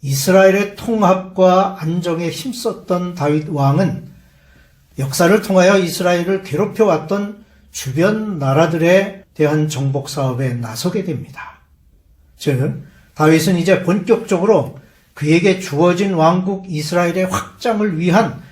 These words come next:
정복 전쟁에 돌입하게 된 것입니다. 그런데 이들 나라들에 대한 정복이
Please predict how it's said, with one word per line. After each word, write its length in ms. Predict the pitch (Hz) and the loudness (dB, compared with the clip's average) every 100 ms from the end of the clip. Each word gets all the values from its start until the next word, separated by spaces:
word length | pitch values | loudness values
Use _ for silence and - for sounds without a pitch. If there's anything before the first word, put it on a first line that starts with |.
| _ | _
정복 640 | - 143 147 147 143 - - | -8 -6 -6 -8 -10 -10 -8
전쟁에 640 | 135 127 123 143 160 - - _ _ | -6 -4 -4 -4 -6 -8 -18 _ _
돌입하게 520 | 107 113 135 170 196 | -14 -10 -6 -4 -4
된 140 | 190 185 | -6 -8
것입니다. 640 | 170 - - - - - _ _ _ | -10 -12 -16 -20 -20 -20 _ _ _
그런데 640 | - 143 147 - 131 - - - _ _ _ - | -4 -2 2 2 0 -6 -12 -20 _ _ _ -8
이들 400 | 147 135 160 151 | -2 2 4 2
나라들에 500 | 135 139 151 165 170 | 0 2 2 2 0
대한 320 | 156 196 196 | 0 0 -2
정복이 680 | - 147 151 160 196 214 | -4 -4 -4 -4 -4 -6